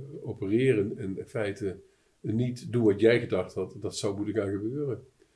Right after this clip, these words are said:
Daar voel je het aan, daar zie je het aan. Dat de verandering minder makkelijk loopt dan, eh, dan je ge-, gepland had.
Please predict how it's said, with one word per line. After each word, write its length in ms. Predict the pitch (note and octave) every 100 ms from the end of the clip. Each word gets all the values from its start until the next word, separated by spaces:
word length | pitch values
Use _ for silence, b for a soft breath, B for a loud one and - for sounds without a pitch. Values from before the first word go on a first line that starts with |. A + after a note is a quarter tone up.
| b
Daar 200 | A#2+ C3
voel 180 | A2+ B2+
je 120 | D3
het 120 | C#3+
aan, 180 | C#3+ G#2
daar 100 | F#2+
zie 200 | G#2+ C#3
je 60 | D3
het 120 | D3
aan. 260 | C3+ G2 F#2+ _ _ -
Dat 160 | G#2
de 100 | G2+
verandering 580 | - A2+ A2+ G2 F#2 F2 - _ -
minder 320 | C3 C3+ G#2+
makkelijk 360 | A#2 A#2 G2
loopt 380 | G2+ F#2+ E2+ -
dan, 420 | E3+ - F#2 F#2 F2
eh, 60 | F2+ F2+ _ _ -
dan 160 | A2
je 80 | F#2+
ge-, 240 | G2+ A2+ - -
gepland 360 | - B2 D3+
had. 320 | D#3+ D3 -